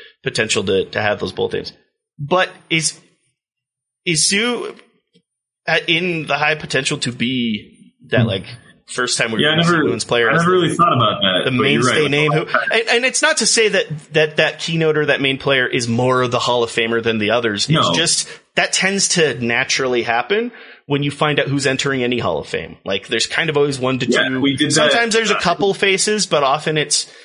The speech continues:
Speaker 1: there's usually one. And, you know, there was that run where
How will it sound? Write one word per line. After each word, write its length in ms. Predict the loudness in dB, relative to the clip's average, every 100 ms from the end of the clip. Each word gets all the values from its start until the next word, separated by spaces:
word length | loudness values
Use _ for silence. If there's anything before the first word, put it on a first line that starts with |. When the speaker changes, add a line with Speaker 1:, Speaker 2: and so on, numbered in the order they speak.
| -20 _ -6
Speaker 1:
there's 180 | -2 0
usually 400 | 0 0 0 0
one. 340 | 2 2 0
And, 360 | 0 0 0 0
you 100 | 0
know, 200 | 0 -2 -8 -16 -10
there 220 | -2 2
was 180 | 2 2
that 180 | 0 2
run 360 | 2 2 2 2
where 560 | 4 4 2 0 -4